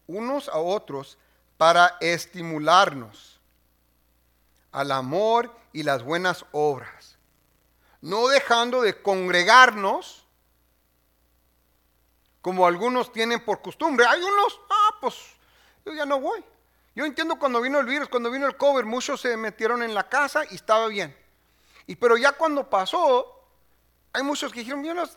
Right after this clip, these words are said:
ya estoy acostumbrado a quedarme en la casa, está bien, mira, lo miro en la televisión, ahí lo tengo por el Zoom, por el Facebook, lo puedo mirar ahí." No, no puedes, porque no estás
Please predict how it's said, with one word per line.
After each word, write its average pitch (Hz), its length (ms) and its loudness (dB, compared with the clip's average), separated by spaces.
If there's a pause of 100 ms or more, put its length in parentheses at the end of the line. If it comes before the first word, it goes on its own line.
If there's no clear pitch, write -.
(140)
ya 269 100 -4
estoy 285 240 -4
acostumbrado 269 480 -4
a - 20 -20
quedarme 262 220 0
en 277 60 -4
la 277 80 -4
casa, 320 240 -2
está 294 120 0
bien, 330 200 -6
mira, 302 160 2
lo 185 120 -6
miro 226 180 -4
en 233 60 -4
la 196 60 -12
televisión, 240 640 -4
ahí 220 80 0
lo 202 100 -4
tengo 214 300 -6
por 156 160 -6
el 147 100 -6
Zoom, 254 300 -4
por 156 180 -4
el 139 80 -6
Facebook, 240 760 -6 (380)
lo - 100 -10
puedo 320 180 -2
mirar 311 300 2
ahí." 370 340 -2 (460)
No, 370 340 -2 (280)
no 277 340 -4
puedes, 359 400 -6 (260)
porque 208 380 0
no 254 360 2
estás 247 460 4